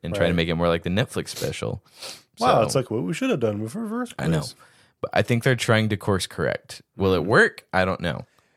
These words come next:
Speaker 2: I mean, do you think all their bad ideas are just catching up with them and that they
Speaker 1: Yes.
Speaker 2: already planned them all out?
Speaker 1: Yes.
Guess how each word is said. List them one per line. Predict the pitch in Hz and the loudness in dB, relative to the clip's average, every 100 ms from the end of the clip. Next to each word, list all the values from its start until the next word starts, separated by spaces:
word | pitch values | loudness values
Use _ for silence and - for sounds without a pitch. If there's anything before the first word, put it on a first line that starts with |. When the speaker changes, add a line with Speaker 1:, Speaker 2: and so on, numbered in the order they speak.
| _ _ - | _ _ -2
Speaker 2:
I | |
mean, | 131 | 0
do | 135 | 2
you | 180 | 0
think | 226 214 | -2 -4
all | 113 113 127 | 0 2 2
their | 123 120 110 | 2 0 -2
bad | 104 101 | -2 -2
ideas | 101 95 95 92 | -2 -4 -8 -8
are | |
just | 92 - | -10 -8
catching | 104 - 90 | -8 -8 -8
up | 82 | -8
with | 95 | -8
them | 101 | -8
and | 98 | -4
that | 98 92 | -4 -2
they | 110 | 0
Speaker 1:
Yes. | 110 | 2
Speaker 2:
already | 113 113 | 2 0
planned | - 98 101 | -4 -4 -4
them | 95 | -2
all | 92 95 | -2 -2
out? | 92 95 123 - | -2 -2 -4 -2
Speaker 1:
Yes. | 110 104 | 0 0